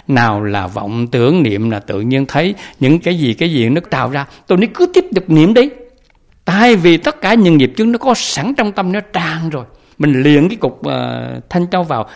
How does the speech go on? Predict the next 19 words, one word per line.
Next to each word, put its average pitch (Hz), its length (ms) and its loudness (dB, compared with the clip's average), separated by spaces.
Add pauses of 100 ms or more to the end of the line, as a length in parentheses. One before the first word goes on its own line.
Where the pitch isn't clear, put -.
thì 143 80 -4
nghiệp 131 240 -6
chướng 170 160 -6
nó 302 80 -4 (100)
tràn 165 240 -4
ra, 170 140 -4
tràn 143 320 -10
ra 139 140 -10
mình 135 180 -12
thấy. 180 180 -10 (1120)
Đừng 156 260 4
có 165 80 4
sợ. 104 220 -4 (800)
Tiếp 190 220 -4
tục. 107 140 -10 (800)
Chứ 294 140 4
bây 240 140 6
giờ 180 220 4
cứ 302 140 -2